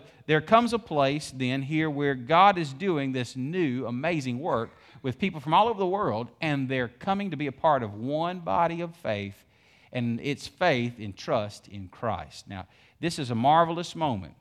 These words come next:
So what Jesus is doing is here, Jesus is building his church by conversion.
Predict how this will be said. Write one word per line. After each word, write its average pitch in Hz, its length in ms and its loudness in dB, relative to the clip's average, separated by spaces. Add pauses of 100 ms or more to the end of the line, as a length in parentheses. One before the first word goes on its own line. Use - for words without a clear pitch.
(340)
So 165 200 4
what 156 220 4
Jesus 202 460 -2
is 170 100 -4
doing 151 360 2
is 117 100 -4
here, 170 180 0
Jesus 139 600 -2
is 123 120 -8
building 202 540 4
his 202 220 -2
church 131 540 2
by 123 220 6
conversion. 107 960 -6